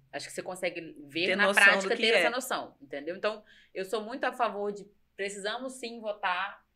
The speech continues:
Speaker 1: e eu não acho que a gente ainda tem maturidade suficiente pra dizer que o voto poderia ser optativo.
Speaker 2: Uh-uh.
Speaker 1: Muito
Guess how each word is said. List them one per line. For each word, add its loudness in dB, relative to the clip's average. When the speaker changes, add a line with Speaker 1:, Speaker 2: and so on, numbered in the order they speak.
Speaker 1:
e -6
eu -4
não -4
acho 2
que -2
a 0
gente -6
ainda -6
tem -10
maturidade -4
suficiente -14
pra -4
dizer -10
que -14
o -12
voto -10
poderia -10
ser -12
optativo. -10
Speaker 2:
Uh-uh. -6
Speaker 1:
Muito -20